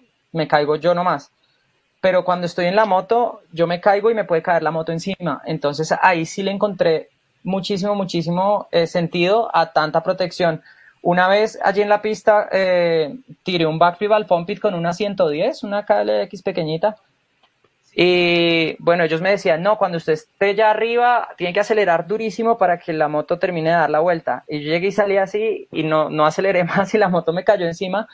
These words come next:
y la recibí con, con estos hue-, con las espadas y con las canillas. La moto me cayó encima súper duro,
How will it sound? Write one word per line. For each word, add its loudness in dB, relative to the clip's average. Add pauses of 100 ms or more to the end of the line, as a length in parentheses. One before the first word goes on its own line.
(260)
y -10
la 4
recibí -2
con, 0 (100)
con 4
estos 0
hue-, 2
con -4
las 2
espadas 2
y -14
con -4
las 4
canillas. -2 (640)
La 4
moto 2
me -2
cayó -2
encima -6
súper -4
duro, -4